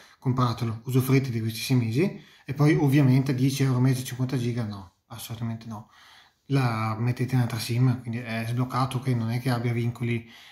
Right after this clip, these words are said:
È il classico modem Alcatel, lo vedete qui sotto, vedete un pochettino. Allora, un modem Wi-Fi quattro G L T E è così piccolo, compatto e leggero che può essere portato in tasca, in borsa, nello zaino per navigare in internet. È la classica saponetta, ok? Puoi collegare contemporaneamente fino a quindici dispositivi.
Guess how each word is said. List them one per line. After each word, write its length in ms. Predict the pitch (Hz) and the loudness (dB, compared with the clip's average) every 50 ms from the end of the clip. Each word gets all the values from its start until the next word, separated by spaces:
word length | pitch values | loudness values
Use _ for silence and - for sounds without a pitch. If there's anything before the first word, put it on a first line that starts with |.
| - _ | -12 _
È 80 | 151 | -4
il 60 | 151 | 0
classico 300 | 143 151 160 156 156 - | 2 4 4 4 4 4
modem 360 | 156 131 131 127 127 135 135 120 | 4 4 4 4 4 2 2 2
Alcatel, 440 | 104 107 117 - - 123 - 127 | 0 -2 -4 -6 -6 -4 -2 0
lo 80 | 123 131 | 0 2
vedete 340 | 131 135 127 127 127 131 127 | 4 4 4 2 2 0 -4
qui 160 | - - 117 | -6 -8 -10
sotto, 420 | - - - 123 123 - - 131 | -10 -10 -10 -10 -12 -10 -10 -8
vedete 360 | 123 123 120 - - _ - 127 | -8 -8 -10 -10 -14 _ -10 -10
un 60 | 117 | -10
pochettino. 560 | - 123 - 131 - - 123 120 113 - _ _ _ - - - - - - - - - - - - - - - - - - - _ - _ - | -10 -12 -16 -14 -10 -6 -6 -6 -6 -8 _ _ _ -20 -20 -20 -20 -20 -20 -20 -20 -20 -20 -20 -20 -20 -20 -20 -20 -20 -20 -20 _ -18 _ 2
Allora, 380 | 165 160 147 139 135 127 135 | 4 6 8 8 6 6 6
un 60 | 139 139 | 4 6
modem 300 | 170 214 226 226 208 151 | 4 4 4 4 2 2
Wi-Fi 640 | 135 139 135 - 151 143 135 131 131 123 123 123 170 | 2 0 0 0 0 2 2 2 2 0 -2 -4 -8
quattro 260 | - - 147 143 151 | -6 -6 -4 -2 0
G 60 | 147 | 2
L 180 | 156 156 156 151 | 2 2 2 2
T 80 | - | 2
E 40 | 196 165 | 2 2
è 20 | |
così 180 | 139 135 151 143 | 2 2 0 0
piccolo, 360 | - 185 175 - 185 170 143 | 0 -2 0 0 0 0 2
compatto 360 | 143 131 131 139 127 131 147 | 2 2 4 2 2 2 2
e 40 | 175 | 2
leggero 320 | 180 143 139 160 160 160 | 2 2 2 2 0 0
che 80 | 151 143 | -2 -2
può 120 | 147 143 | 0 0
essere 220 | 135 127 - 139 127 | 0 2 2 0 0
portato 300 | 156 160 - 131 127 135 | 0 -2 -2 0 0 0
in 80 | 123 | 0
tasca, 320 | 127 120 110 107 - - 175 | 0 0 -4 -4 -4 -4 -2
in 80 | 156 | 0
borsa, 260 | 143 151 160 156 160 | 2 2 2 2 2
nello 220 | 143 131 165 175 143 | 2 2 2 0 0
zaino 280 | 135 120 123 135 151 | 0 2 2 2 0
per 120 | 143 156 156 | 0 0 0
navigare 320 | 156 147 127 120 120 120 | 2 2 2 2 2 0
in 100 | 120 110 | 0 -2
internet. 300 | 110 107 - 135 123 135 | -2 -4 -6 -4 -2 0
È 40 | 151 | 0
la 60 | 147 | 0
classica 280 | 147 147 147 147 147 147 | 2 0 0 0 0 0
saponetta, 500 | 123 131 127 - 127 117 120 117 - 120 | -2 0 0 0 0 0 0 0 -2 -6
ok? 260 | 110 - 120 113 110 - - - - - - - - - - _ | -6 -4 -6 -8 -8 -10 -16 -20 -20 -20 -20 -20 -20 -20 -10 _
Puoi 100 | 151 143 | -4 2
collegare 360 | 170 165 147 147 160 160 147 | 4 4 6 6 6 6 4
contemporaneamente 680 | 139 147 143 131 135 135 135 135 135 139 135 - 131 | 2 0 -2 0 2 2 4 4 4 2 2 0 -2
fino 160 | - - 131 | 0 0 0
a 40 | 127 | 0
quindici 360 | 131 139 139 127 123 - 123 | 2 2 0 0 -2 -4 -8
dispositivi. 600 | 113 - 127 123 113 - - 127 120 110 95 - | -6 -4 -2 -2 -2 -2 -2 -2 -2 -2 -4 -8